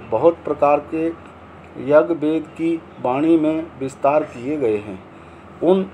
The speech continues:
सबको शरीर, मन और इंद्रियों की क्रिया द्वारा ही उत्पन्न होने वाले जान। इस प्रकार तत्व के जानकर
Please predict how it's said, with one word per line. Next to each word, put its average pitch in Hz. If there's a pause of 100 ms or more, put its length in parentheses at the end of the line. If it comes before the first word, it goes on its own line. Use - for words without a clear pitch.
(120)
सबको 143
शरीर, 160 (380)
मन 151
और 147
इंद्रियों 147
की 160
क्रिया 151
द्वारा 147 (360)
ही 170
उत्पन्न 165
होने 147
वाले 147 (640)
जान। 107 (200)
इस 175
प्रकार 147
तत्व 147
के 151
जानकर 147